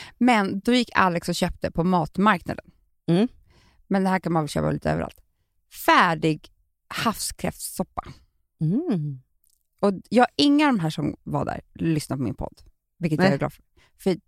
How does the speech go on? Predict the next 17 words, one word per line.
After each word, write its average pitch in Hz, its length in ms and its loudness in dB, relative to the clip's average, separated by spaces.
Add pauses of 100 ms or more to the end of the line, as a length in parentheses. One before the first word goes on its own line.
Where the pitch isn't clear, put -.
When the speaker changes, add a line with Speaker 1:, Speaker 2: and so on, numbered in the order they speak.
(120)
Speaker 1:
de 208 240 2
tro-, - 220 -4
jag 175 160 0
sa 208 160 -2
att 147 120 -6
jag 127 60 -6
hade 135 160 -8
gjort 139 120 -10
den - 100 -8
själv. - 160 -14 (260)
Speaker 2:
Perfekt. - 520 -8
Speaker 1:
Den 220 140 4
stod 220 320 0
ju 247 100 2
i 175 180 2
en 165 80 0
kastrull 170 560 -2